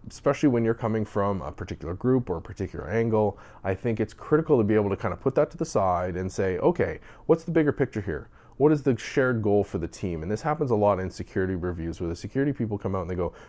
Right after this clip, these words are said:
"No, you absolutely have to adhere to this implementation, um, because that's just the way it's done and that, that's the only way to be secure." Whereas you need to take a step back. You need to look at that bigger picture. You need to understand, okay, well, wait a minute.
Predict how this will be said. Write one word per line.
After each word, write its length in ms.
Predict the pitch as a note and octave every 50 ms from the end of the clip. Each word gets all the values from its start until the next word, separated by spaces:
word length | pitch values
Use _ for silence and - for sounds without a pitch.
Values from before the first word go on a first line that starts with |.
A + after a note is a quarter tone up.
| - -
"No, 500 | - G2+ G2+ G2+ G#2 G#2 G2+ G2 F#2 E2
you 220 | F2 F#2+ B2 E3+ - -
absolutely 720 | A2 A2+ B2 C3 B2 - C3 A#2 A2+ G#2+ G2+ D#2 G2+ F#2
have 280 | E2+ G#2+ G2 F#2+ - -
to 120 | - F#2
adhere 580 | E2+ D#2+ - - - A2 G#2+ G2+ G#2 G#2 G2+ G2 - - - - - -
to 100 | - A#2+
this 320 | G#2+ F#2 A2 C#3 D3+ - -
implementation, 1120 | - C3 C#3 C3 C3 B2+ A#2+ A2+ G#2 G2+ - - A#2+ G#2+ G#2+ G#2 - G#2 F#2+ F2+ E2+ F2 F2 - - - - - -
um, 200 | G2 F#2+ E2+ E2
because 320 | D#2 F#2+ - - A2+ F#2+
that's 320 | F2 - F#2 F#2+ - - -
just 200 | - G#2 - -
the 60 | G2+
way 200 | F#2 F#2+ F2+ F2
it's 180 | D#2+ - - -
done 300 | - F2 E2 F2 E2+ E2
and 120 | D#2 D#2
that, 200 | D#2+ D#2+ - -
that's 220 | - E2 E2+ -
the 100 | - -
only 180 | - G2+ G#2 G#2
way 160 | F#2+ F#2 F2+
to 80 | E2+ E2
be 140 | D2 D#2+ D#2
secure." 440 | - G#2 - - D#2+ D#2 C#2+ C#2+ - - - - - - - - - _ _ - _ - - - -
Whereas 340 | A2+ A#2 A#2 A#2 A2 G2+ A#2
you 60 | A2+
need 160 | A2+ B2 B2
to 60 | A2+
take 140 | - C3 G#2+
a 40 | G#2+
step 260 | - - A2 F#2 -
back. 320 | D#2+ D#2 C#2+ - - - - - - - - -
You 80 | G2+
need 100 | G#2 G2
to 60 | G2+
look 120 | G#2 G#2 G2
at 40 | F2+
that 220 | F2 D#2+ E2 -
bigger 220 | - F2+ F2 F#2+
picture. 400 | - - G#2 F2 - - G2 F#2
You 100 | F2+ F2+
need 160 | F2+ F2 F2 D#2+
to 100 | - -
understand, 560 | F#2 E2+ D#2+ D#2 - - E2 E2 E2 E2+ D#2
okay, 200 | G#2 - - C#3
well, 200 | B2+ B2+ B2+ C#3
wait 160 | D3+ D#3+ D3+
a 60 | G#2+
minute. 240 | F2+ E2 D#2+ - -